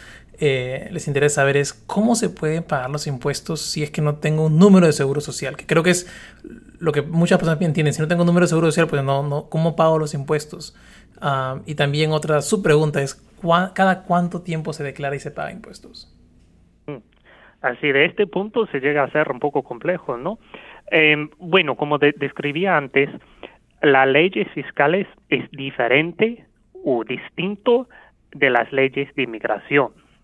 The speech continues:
Speaker 2: Entonces, bajo la ley de inmigración, em, es muy difícil o no se puede obtener un número de, eh, seguridad social, eh, si no tiene un, un tipo de, eh, residencia legal.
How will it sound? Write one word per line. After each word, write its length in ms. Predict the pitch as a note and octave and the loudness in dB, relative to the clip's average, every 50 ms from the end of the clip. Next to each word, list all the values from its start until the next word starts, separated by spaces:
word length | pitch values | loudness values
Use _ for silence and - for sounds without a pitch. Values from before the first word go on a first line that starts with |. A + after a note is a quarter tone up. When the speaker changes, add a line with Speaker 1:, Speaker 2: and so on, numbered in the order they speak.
| _ _ _ _ _ _ _ _ _ _ _ _ _ _ | _ _ _ _ _ _ _ _ _ _ _ _ _ _
Speaker 2:
Entonces, 640 | - B2+ A#2+ _ - E3 E3+ E3+ E3 - D#3+ - - | -16 -16 -10 _ -2 -2 -2 -2 -4 -4 -4 -2 0
bajo 260 | D3+ D3+ D3+ - F#3 | 0 0 2 2 2
la 120 | E3+ D#3+ D#3 | 4 4 4
ley 180 | D3 D3 D3 | 2 0 -2
de 100 | C#3 C3+ | -4 -6
inmigración, 720 | A#2+ A#2+ A#2+ - - G#2+ G#2 - - D#3+ E3 F#3+ G#3+ A#3+ - - - - - - - _ _ _ _ _ _ _ _ _ _ | -8 -10 -8 -4 -2 -2 -2 -2 -2 -2 -2 -2 -2 -6 -12 -18 -20 -20 -20 -20 -20 _ _ _ _ _ _ _ _ _ _
em, 360 | - C#3 C#3 C3+ C3 B2+ C3 - _ - | 2 4 4 4 4 2 0 -6 _ -18
es 360 | - - - C#3 A#2+ - - | -6 -2 0 0 0 0 -4
muy 160 | C#3 C3 A#2+ | -6 -6 -4
difícil 540 | A2+ A2+ G2+ - D3 C#3+ C#3 - - E3+ D#3+ | -4 -6 -6 -4 -6 -6 -4 -2 -2 0 0
o 40 | C#3+ | -2
no 140 | B2+ B2 A2+ | -2 -4 -6
se 120 | - C3+ A#2 | -6 -8 -4
puede 240 | - E3+ F3+ A3+ | -2 0 0 2
obtener 460 | A3+ A3 - F3+ D3 C#3+ D3 E3 E3 D3 | 0 0 0 0 2 4 4 2 2 0
un 180 | C3+ C3 B2+ | -4 -6 -8
número 300 | B2+ C3+ C#3 C#3 C#3+ C#3 | -8 -8 -6 -4 -4 -2
de, 220 | B2 A#2+ A2 G2+ G#2 - - - | -2 -2 -4 -4 -6 -10 -14 -12
eh, 200 | B2+ A2 G#2+ - - | -8 -8 -8 -8 -8
seguridad 420 | A#2+ A2+ B2+ - A#2 A#2+ B2+ B2 A#2+ | -8 -8 -4 -2 -2 -2 -2 -2 -4
social, 640 | - C#3+ B2 - - C3+ C3+ D3 F3+ G#3+ B3 - _ - - - - - _ _ _ - | -4 -6 -6 -4 0 2 4 4 4 2 0 -4 _ -18 -20 -20 -20 -20 _ _ _ -6
eh, 80 | - - - | -6 -6 -4
si 80 | C#3+ C3 | -4 -2
no 140 | C#3 C#3+ | -2 -2
tiene 260 | C#3 - D#3 D3+ D3+ D3+ | -2 0 -2 -2 0 -2
un, 380 | D3 D3 C#3+ C#3 C3+ C3+ C3+ _ _ _ _ _ - | -4 -4 -6 -8 -10 -12 -16 _ _ _ _ _ -12
un 160 | C#3 C3 A#2+ | -12 -12 -10
tipo 360 | - D3+ C#3 C3+ - C#3+ C3 | -8 -8 -8 -2 -2 0 0
de, 300 | A#2 B2 A#2 A#2 A2+ A2+ | 2 2 0 2 0 0
eh, 280 | A2+ - A#2+ A2 A2 A2+ | -2 -2 -4 -2 -2 -2
residencia 800 | - A#2 A2 A2 A2+ A2 A#2 B2 C3 C3 - - - C3+ B2+ A#2+ | -2 -2 -2 -2 -2 -2 -2 -4 -4 -8 -10 -6 -2 0 0 2
legal. 420 | A#2 A2 G#2 A#2+ B2 A#2+ G#2+ - | 0 0 2 2 2 2 0 -2